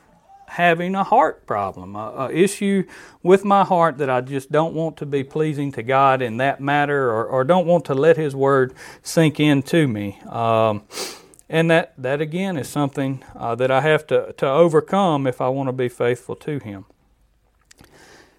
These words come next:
His promises are something else that I think sometimes we don't let sink into us. And I, I think we see that in what we read,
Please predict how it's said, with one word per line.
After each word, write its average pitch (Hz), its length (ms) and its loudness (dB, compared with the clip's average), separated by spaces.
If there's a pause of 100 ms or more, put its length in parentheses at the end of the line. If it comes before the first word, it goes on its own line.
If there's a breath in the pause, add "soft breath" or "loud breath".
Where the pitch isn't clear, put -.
(160 soft breath)
His 185 220 2
promises 208 720 2
are 120 80 -6
something 202 460 -2
else 233 340 2
that 135 300 -2
I 151 140 -4
think 175 300 -4
sometimes 185 600 -2
we 170 140 0
don't 165 300 0
let 180 220 0
sink 196 340 -2
into 214 520 2
us. - 180 -2
And 151 140 0
I, 170 240 2
I - 20 2
think 214 240 0
we 196 140 6
see 240 220 2
that 175 200 6
in 170 140 2
what 185 160 0
we 170 100 2
read, 170 400 2